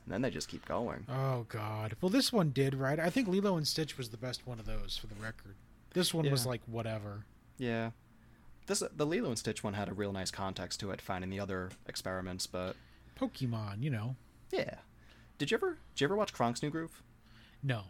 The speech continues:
Speaker 2: I haven't
Speaker 1: Okay.
Speaker 2: seen any of the franchise. Emperor's New School, that was, like, during a period where, um,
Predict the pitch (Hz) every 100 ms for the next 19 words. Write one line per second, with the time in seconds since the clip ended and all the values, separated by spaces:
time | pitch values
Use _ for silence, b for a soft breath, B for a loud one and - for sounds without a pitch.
0 | - - 143 175 175 156 165 147 135 135
1 | 127 117 117 - 127 127 120 127 117 113
2 | B B B - 180 180 226 208 160 180
3 | - - 190 220 233 240 B B B -
4 | 165 185 196 180 180 143 - 160 160 147
5 | - 151 151 147 131 139 135 131 131 123
6 | 135 - - 127 117 113 107 104